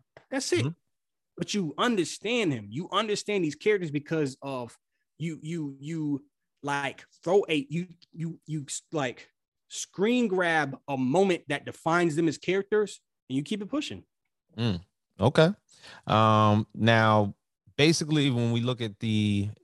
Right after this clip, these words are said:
Speaker 2: issue one, where D K, of course, was resurrected, how, what, what similar, I guess,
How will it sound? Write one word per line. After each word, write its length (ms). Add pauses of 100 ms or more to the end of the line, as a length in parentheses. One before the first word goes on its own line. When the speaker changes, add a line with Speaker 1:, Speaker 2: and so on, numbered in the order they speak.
(320)
Speaker 2:
issue 300
one, 420 (240)
where 340
D 280
K, 240
of 100
course, 240
was 140
resurrected, 600 (520)
how, 640 (840)
what, 260
what 220
similar, 760
I 140
guess, 380